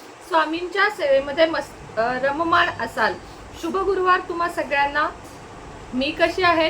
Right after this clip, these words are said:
तर मी मस्त आहे, छान असं साईबाबांचं दर्शन घेऊन आलेले आहे. खूप मन शांत झालेलं आहे.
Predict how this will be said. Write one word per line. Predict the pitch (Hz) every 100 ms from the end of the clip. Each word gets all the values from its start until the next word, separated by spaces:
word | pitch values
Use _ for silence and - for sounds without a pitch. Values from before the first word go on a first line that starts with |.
| 330
तर | 330
मी | 311
मस्त | 302 285 - 311
आहे, | 302 302 320 - - - -
छान | 339 330 415
असं | - - 320
साईबाबांचं | 320 320 320 311 311 320 359 311
दर्शन | 285 269 320 302
घेऊन | 311 285
आलेले | 294 294 302
आहे. | 294 285 311
खूप | - - 339 370 330
मन | 320 320 330 -
शांत | 269 294 311
झालेलं | 320 320 302 302
आहे. | 285 285 302 -